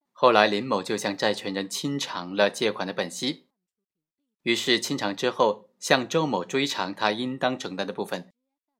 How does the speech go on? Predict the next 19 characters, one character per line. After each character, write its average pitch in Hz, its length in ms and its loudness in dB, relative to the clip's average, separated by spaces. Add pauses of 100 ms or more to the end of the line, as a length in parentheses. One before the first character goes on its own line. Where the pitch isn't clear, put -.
(680)
本 110 160 2
案 123 120 8
的 120 100 6
一 156 180 -2
审 92 220 -2
和 127 140 -4
二 135 160 4
审 90 340 -6 (140)
都 151 200 6
支 180 260 -2
持 - 180 -4
了 107 80 4
本 87 200 -2
案 101 360 -2
林 107 160 -6
某 104 120 -2
的 104 120 -6
主 95 160 -10
张， 110 260 -4